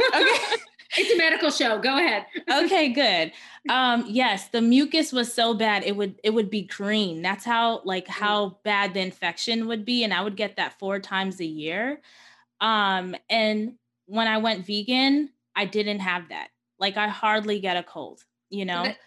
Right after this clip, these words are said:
Speaker 1: that's incredible. Your body really changed because with the fuel you were feeding it, the information for your cells, right?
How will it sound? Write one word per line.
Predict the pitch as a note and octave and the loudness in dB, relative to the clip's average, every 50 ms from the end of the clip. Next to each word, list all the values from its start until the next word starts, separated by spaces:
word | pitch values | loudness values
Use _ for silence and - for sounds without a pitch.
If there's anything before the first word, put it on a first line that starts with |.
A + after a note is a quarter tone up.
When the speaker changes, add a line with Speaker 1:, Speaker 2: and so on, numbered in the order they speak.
| _ _ _ - | _ _ _ -4
Speaker 1:
that's | A#3+ B3+ B3 - | -4 -2 -2 0
incredible. | F4 D4 C#4 - F4+ F4 F#4+ G4 - G#3 A#3 A#3 A#3 G#3+ | -2 -2 0 2 2 2 2 0 0 -2 -4 -4 -4 -4
Your | G3 F#3+ G#3 A3 - | -2 0 0 -2 0
body | A3 A3+ A3 A#3 B3 B3+ B3 | 0 0 0 2 2 0 0
really | A3 A3+ A3+ A3 G#3+ A3+ A3 | 0 0 0 0 0 -2 -4
changed | - D#4+ E4+ D#4+ C4 - | -2 -2 0 0 -2 -4
because | A3+ - A#3 - G#3 | -4 -4 -4 -2 -2
with | A3 A#3 G#3+ | -4 -4 -4
the | A#3 - | -4 -8
fuel | - - - A#3+ C4+ C#4+ C#4+ D4+ | -8 -8 -8 -6 -4 -2 -2 0
you | D4 B3+ C4 | 0 0 0
were | B3 A#3+ A#3 | 0 0 0
feeding | A#3+ - C#4 C#4+ D4 C#4+ C4 A3 | -2 -2 -2 -2 0 0 0 0
it, | G3 G3 G3 G3 - | 0 -2 -2 -4 -8
the | A3+ - | -12 -12
information | - B3 B3 B3+ B3 B3+ C#4 B3+ A#3+ A#3 A#3 A#3+ A#3 - A#3+ A3 G3+ | -8 -6 -6 -6 -6 -4 -6 -4 -2 0 0 0 -2 -4 -6 -8 -8
for | - - | -8 -10
your | A3 G3 G3 F#3+ | -8 -6 -6 -6
cells, | F#3 - - B3+ B3 A#3+ C4+ A#3+ F#3 E3+ E3+ E3+ E3 E3 F3 F3 F#3+ | -6 -8 -8 -8 -6 -4 -4 -4 -4 -6 -8 -12 -12 -12 -12 -10 -6
right? | F#3+ F#3 G#3 B3 B3+ - | -4 -2 -2 -2 -2 -6